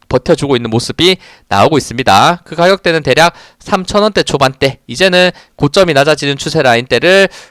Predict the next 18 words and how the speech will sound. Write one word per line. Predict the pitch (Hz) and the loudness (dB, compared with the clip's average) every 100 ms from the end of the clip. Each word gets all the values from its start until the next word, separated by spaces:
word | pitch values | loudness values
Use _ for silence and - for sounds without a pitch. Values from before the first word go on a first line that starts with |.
| - | -4
횡보로서 | 220 208 240 220 180 190 185 185 | -2 0 2 2 2 2 2 0
슬금슬금 | - 165 156 165 156 170 165 196 202 - - _ | -4 -4 -2 -4 -2 -2 0 0 0 -4 -20 _
돌파한 | - 143 - 180 175 190 | -2 -2 0 -2 0 -2
상태, | 185 190 190 220 226 247 | -2 -4 -4 0 0 0
그리고 | - 120 117 147 | -4 -4 0 0
이평선 | 120 202 190 180 | 0 -2 0 0
라인대 | 135 127 - 180 185 - _ _ | 0 0 0 0 2 -2 _ _
오일 | 123 156 | 2 2
선, | - 151 | 2 0
이십 | 123 160 139 | -2 -4 -4
일 | 131 | -2
선, | 196 208 | 0 0
육십 | 123 - 131 | -4 -6 -2
일 | 123 | -4
선, | - 196 202 | 0 -2 0
백이십 | 107 110 113 123 | -6 -6 -6 -4
일 | 101 | 0
선 | - | 0